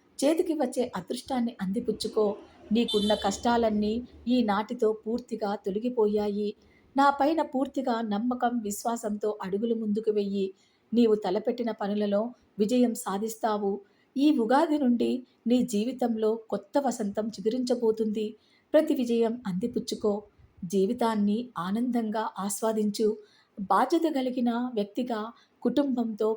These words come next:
ప్రేమగా వ్యవహరించు. ఈ బాబా నీకు తోడు ఉండగా దేనికి భయపడవలసిన పని లేదు. మరి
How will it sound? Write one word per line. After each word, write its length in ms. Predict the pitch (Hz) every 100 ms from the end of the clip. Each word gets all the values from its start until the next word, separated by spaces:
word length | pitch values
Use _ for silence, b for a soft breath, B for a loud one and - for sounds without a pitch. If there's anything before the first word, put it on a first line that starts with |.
| -
ప్రేమగా 480 | 214 233 226 208 202
వ్యవహరించు. 800 | 208 190 220 226 208 202 214 208 B B B -
ఈ 120 | 220
బాబా 580 | 202 185 196 214 208 233 b _
నీకు 180 | 277 269
తోడు 360 | - 214 226 294
ఉండగా 500 | 262 233 233 220 208
దేనికి 580 | 202 202 240 240 214 214
భయపడవలసిన 760 | 170 208 247 240 220 220 214
పని 280 | 208 190 208
లేదు. 440 | 220 214 208 214 B B B _
మరి 160 | 320